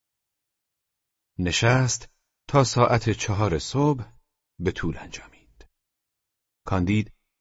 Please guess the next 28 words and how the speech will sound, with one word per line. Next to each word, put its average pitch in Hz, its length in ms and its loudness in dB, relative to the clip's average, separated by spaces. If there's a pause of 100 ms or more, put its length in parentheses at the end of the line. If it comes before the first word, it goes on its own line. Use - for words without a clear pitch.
(160)
که 190 100 2
به 160 120 6
تمام 117 540 4
داستانها 82 720 -2
گوش 71 360 -12
می‌داد، 71 520 -12 (500)
آنچه 147 300 4
را 139 120 6
پیرزن 107 540 2
در 95 120 2
سفر 98 480 0 (260)
بوئنوس 90 440 0
آیرس 95 440 -2
به - 60 -8
او 67 160 -8
گفته 73 300 -10
بود 98 360 -8 (480)
و - 60 0
شرط 170 480 0
بسته 85 320 -4
بود 69 300 -8
که - 100 -8
در 76 160 -4
آن 80 120 -2
کشتی 82 380 -6
هیچ 165 400 -4
فردی 85 460 -2
نیست 80 480 -6